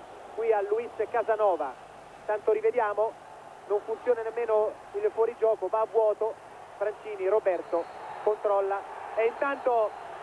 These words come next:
menano come fabbri adesso quelli del Valencia, arriva anche Crippa,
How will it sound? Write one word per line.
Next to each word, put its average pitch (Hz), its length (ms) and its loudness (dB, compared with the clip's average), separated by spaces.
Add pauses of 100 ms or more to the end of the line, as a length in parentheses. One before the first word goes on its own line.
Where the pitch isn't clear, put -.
(1300)
menano 233 320 2
come 226 220 0
fabbri 240 400 0
adesso 214 380 2
quelli 226 280 2
del 220 180 0
Valencia, 233 440 0
arriva 220 280 0
anche 233 300 0
Crippa, 214 420 -2